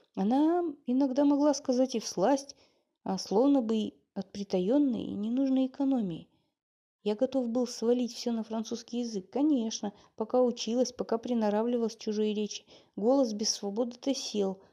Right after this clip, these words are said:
ослаб, как у птички в клетке. Жди теперь, когда он снова разойдется и окрепнет. Вот и сейчас. Лидия Михайловна спрашивала так, будто была в это время занята чем-то другим, более важным, но от вопросов ее все равно было не уйти. «Ну,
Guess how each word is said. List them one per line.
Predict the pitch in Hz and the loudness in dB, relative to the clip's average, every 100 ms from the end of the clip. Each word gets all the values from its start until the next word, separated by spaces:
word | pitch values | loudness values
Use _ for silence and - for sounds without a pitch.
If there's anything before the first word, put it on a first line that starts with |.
| _ - | _ -4
ослаб, | 208 - 277 285 | -2 2 0 2
как | 233 220 | -2 -2
у | |
птички | 214 - - - 202 | -8 -12 -16 -14 -14
в | - | -4
клетке. | 202 180 - 196 | -2 -2 -4 -6
Жди | 208 269 | -4 -4
теперь, | 269 226 202 | -6 -8 -6
когда | - 196 196 | -4 -2 -2
он | 185 | -4
снова | 214 196 | -6 -6
разойдется | 185 180 185 180 185 - 190 | -6 -6 -6 -6 -8 -6 -8
и | |
окрепнет. | 185 190 185 180 170 | -4 -6 -6 -12 -10
Вот | 226 262 | -8 -8
и | 269 | -10
сейчас. | - - - 175 165 - _ _ _ _ - | -12 -10 -8 -8 -10 -20 _ _ _ _ -4
Лидия | 226 226 | 0 2
Михайловна | 247 240 254 240 | 0 0 0 0
спрашивала | 233 - 233 - 226 226 | -4 -4 -4 -2 -2 0
так, | 226 277 277 - _ _ | 0 0 -2 -12 _ _
будто | 196 226 - 226 | -6 -6 -4 -4
была | 208 196 202 226 233 | -4 -6 0 2 2
в | |
это | 226 226 | 0 -2
время | 226 226 220 | -2 -2 -2
занята | 226 233 240 240 | -2 -2 -2 -2
чем-то | 226 214 208 | -4 -6 -6
другим, | 226 240 208 175 | -6 -4 -4 -4
более | 170 196 240 | -2 -2 -2
важным, | 240 208 185 170 - _ _ _ - | -2 -4 -4 -10 -12 _ _ _ -6
но | 185 | -4
от | 185 | -4
вопросов | 196 - 190 190 214 - _ _ | -6 -2 -2 -2 -10 -16 _ _
ее | 190 202 208 196 | -6 -4 -4 -6
все | - 214 | -6 -6
равно | 220 262 | -2 -2
было | 220 196 | -2 -2
не | 185 190 | -2 -2
уйти. | 190 185 - 175 _ _ _ _ _ _ _ - | -4 -6 -12 -16 _ _ _ _ _ _ _ -2
«Ну, | 214 202 185 | 0 2 -2